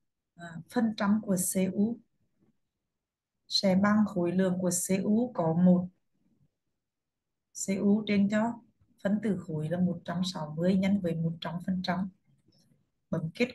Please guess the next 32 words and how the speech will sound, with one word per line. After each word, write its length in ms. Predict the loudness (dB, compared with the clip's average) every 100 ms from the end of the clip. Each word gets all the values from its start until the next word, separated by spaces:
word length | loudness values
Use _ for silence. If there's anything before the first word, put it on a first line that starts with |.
| -2
quả 280 | 0 2 -2
được 140 | -4
bốn 340 | -4 -4 -4 -2
mươi 180 | 0 0
phần 180 | -2 0
trăm. 260 | -2 -2 -6 _ _ _ _ _ _ _
Phần 140 | 2 4
trăm 280 | 8 6 6
của 360 | 6 6 6 4 -4 _
S 180 | 6 6 4 _ _ -20 -20 _ _
sẽ 440 | -2 4 6 6
bằng 380 | 6 6 6 2
ba 360 | 2 4 6 4
mươi 100 | 4
hai 400 | 2 0 0 0 -2 -10 _ _ _ _ _ _ _ _
nhân 200 | 0 0
với 140 | 0 -2 -2 -4 -4 _ _ -4
một 220 | 0 2 2
sáu 340 | -2 -4 -14 -8
mươi 220 | -4 -4 -6 _ _ _ _ _ _
nhân 240 | 2 2 2
với 180 | -2
một 180 | -2 -4 -4
trăm 180 | -4 -4 0
phần 200 | 0 2
trăm 260 | 0 -2 -4 -8 _ _ _ _ _
thì 80 | 0
bằng 320 | 4 6 6
hai 300 | 2 0 2
mươi 200 | 4 4 2
phần 160 | -2 -2
trăm. 280 | -6 -8